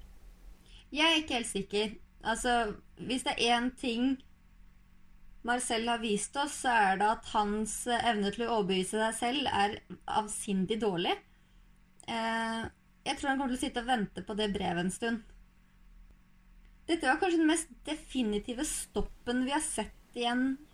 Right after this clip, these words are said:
fortelling, på en måte. Det er avslutning, det er helt tydelig liksom, på slutten av året. Han sammenligner det med når hun var borte vinteren før. Altså, det er sånn, nå er det jo bare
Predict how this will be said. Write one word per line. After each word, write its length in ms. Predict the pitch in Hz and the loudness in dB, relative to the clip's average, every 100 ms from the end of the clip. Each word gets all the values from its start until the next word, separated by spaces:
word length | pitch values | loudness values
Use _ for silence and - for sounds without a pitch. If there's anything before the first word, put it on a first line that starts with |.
| - - | -20 -10
fortelling, 800 | 294 - 240 208 208 247 330 330 | -8 -4 0 2 2 4 4 2
på 80 | 320 | 0
en 80 | 269 | 0
måte. 320 | 262 - 311 381 - - _ _ - - - - - | -4 0 0 0 -6 -20 _ _ -20 -20 -18 -18 -2
Det 80 | - | 2
er 80 | - | 4
avslutning, 560 | 240 240 254 285 311 | 4 4 -2 2 4
det 80 | 277 | 4
er 240 | 277 - 277 | 2 -2 -8
helt 120 | 277 | -4
tydelig 340 | 320 226 214 240 | -2 -2 -2 -2
liksom, 300 | 233 226 233 - - | 0 0 -2 -8 -12
på 120 | - 294 | -6 -4
slutten 480 | - 240 - 240 | 0 -2 -2 0
av 140 | 247 247 | 0 2
året. 360 | 220 202 202 247 | 2 4 4 4
Han 160 | 269 | 4
sammenligner 720 | - 277 220 208 202 202 202 | 2 2 2 2 2 2 0
det 40 | 214 | 2
med 120 | 226 | 2
når 140 | 233 240 | 2 2
hun 80 | 240 | 2
var 120 | 233 | -2
borte 440 | 254 - - 214 220 220 - - - 226 | -4 -10 0 4 4 2 -8 -20 -8 -4
vinteren 420 | 214 208 220 226 | -2 0 -2 -2
før. 560 | - - 247 277 311 - | -6 -2 2 4 4 4
Altså, 240 | 233 - | 2 2
det 60 | 247 | 2
er 80 | 254 | 4
sånn, 240 | 240 240 220 - - - - - - _ _ - - - - 302 | 4 2 -2 -10 -20 -20 -20 -20 -20 _ _ -20 -20 -20 -4 4
nå 80 | |
er 160 | 277 226 | 4 4
det 80 | 285 | 2
jo 60 | 277 | 2
bare 320 | 233 202 | 2 2